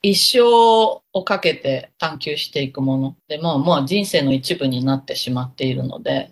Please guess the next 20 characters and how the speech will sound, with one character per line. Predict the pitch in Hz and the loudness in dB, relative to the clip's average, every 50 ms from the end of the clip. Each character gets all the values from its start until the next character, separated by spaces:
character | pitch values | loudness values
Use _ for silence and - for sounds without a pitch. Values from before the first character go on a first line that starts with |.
| _ - | _ -12
な | 139 135 | -8 -6
ん | |
だ | 131 131 123 | -6 -6 -6
ろ | 131 135 | -4 -2
う | 135 | -2
な、 | 139 147 151 151 143 139 | -2 -2 -4 -4 -4 -4
同 | 151 160 165 170 175 170 | -2 0 0 2 0 0
じ | - 175 175 175 175 175 - _ _ - | 0 0 0 0 0 -2 -4 _ _ 0
ア | 175 175 175 | 2 2 2
ー | 175 | 2
サ | - 165 151 | 0 0 2
ナ、 | 139 131 127 131 - - - | 2 2 2 0 -4 -4 2
ポ | - 175 165 | 4 4 4
ー | 151 | 4
ズ | - 139 | 2 0
を | 135 131 127 | -2 -2 -2
と | - 156 143 | 0 -2 -2
っ | - _ | -2 _
て | - 135 127 | -2 0 2
も、 | 131 139 143 135 135 135 - | 4 4 4 4 2 2 -2